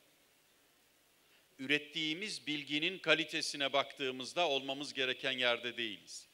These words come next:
Hatta duygu kaynaklarımızı da gözden geçirmemiz lazım. Otuz yıl önce bu memleketin bütün duygularına kaynaklık eden şairlerimiz, yazarlarımız,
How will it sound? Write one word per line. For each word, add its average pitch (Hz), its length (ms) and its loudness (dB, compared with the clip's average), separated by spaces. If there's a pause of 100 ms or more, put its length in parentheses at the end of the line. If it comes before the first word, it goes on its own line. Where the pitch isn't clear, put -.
(220)
Hatta 156 420 0
duygu 139 320 -2
kaynaklarımızı 135 840 0
da 120 100 2
gözden 113 440 -2
geçirmemiz 98 600 -8
lazım. 82 320 -8 (1400)
Otuz 175 400 -2
yıl 185 140 2
önce 175 600 2
bu 214 120 -2
memleketin 170 800 -2
bütün 185 400 -6
duygularına 165 640 2
kaynaklık 160 640 0
eden 165 280 4
şairlerimiz, 156 1300 2 (1500)
yazarlarımız, 156 1200 2